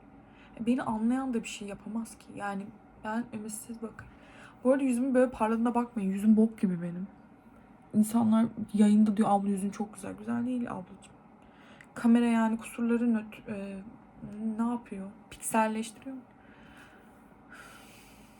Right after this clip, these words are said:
Olarak bunu kullanıyorum. Daha yeni başladım ama <laughs> yemin ederim alalı bir hafta oldu. Hayvan gibi kullanıyorum. Ya ben seviyorum hayvan gibi her şeyi kullanmayı.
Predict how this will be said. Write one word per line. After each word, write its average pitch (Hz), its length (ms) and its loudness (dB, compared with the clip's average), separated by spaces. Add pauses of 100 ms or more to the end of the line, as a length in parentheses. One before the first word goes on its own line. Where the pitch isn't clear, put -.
(880)
Olarak 226 440 0
bunu 214 200 -6
kullanıyorum. 190 680 -10 (140)
Daha 214 160 2
yeni 226 240 6
başladım 208 600 -4 (120)
ama 220 380 6 (240)
<laughs> - 300 -12
yemin 233 180 10
ederim 233 280 8
alalı 220 360 6
bir 214 80 2
hafta 214 320 2
oldu. 190 300 0
Hayvan 202 320 -2
gibi 196 160 -6
kullanıyorum. 185 360 -6
Ya 208 100 -4
ben 220 200 0 (200)
seviyorum 202 400 -6
hayvan 185 400 -8
gibi 185 200 6
her - 60 -8
şeyi - 220 6
kullanmayı. 208 400 -6